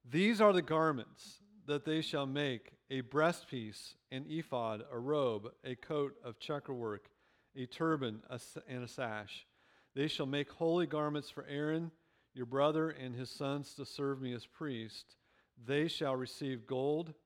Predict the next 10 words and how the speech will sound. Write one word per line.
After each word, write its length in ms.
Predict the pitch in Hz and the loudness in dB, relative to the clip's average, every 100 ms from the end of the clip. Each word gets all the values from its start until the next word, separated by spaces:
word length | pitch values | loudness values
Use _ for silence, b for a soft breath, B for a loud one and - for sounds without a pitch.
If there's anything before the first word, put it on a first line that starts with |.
| 127 | -8
blue, 480 | 135 147 127 123 127 _ | -2 0 0 -2 -8 _
purple, 500 | 139 135 139 135 139 131 | -6 -4 -4 -6 -6 -12
and 100 | 113 | -14
scarlet 400 | - 135 143 143 | -2 0 0 -2
yarns, 500 | 117 110 107 107 - _ _ _ _ 117 | -8 -8 -8 -10 -14 _ _ _ _ -18
and 140 | 117 | -14
fine 400 | - 123 123 117 | -8 -6 -4 -6
twisted 500 | - 120 110 - 110 113 - 123 | -8 -12 -12 -10 -12 -12 -18 -20
linen." 540 | 120 113 110 101 101 104 _ _ _ _ _ _ _ _ _ _ _ _ 131 | -12 -8 -8 -8 -12 -16 _ _ _ _ _ _ _ _ _ _ _ _ -2
Lord, 420 | 139 147 139 | 2 2 0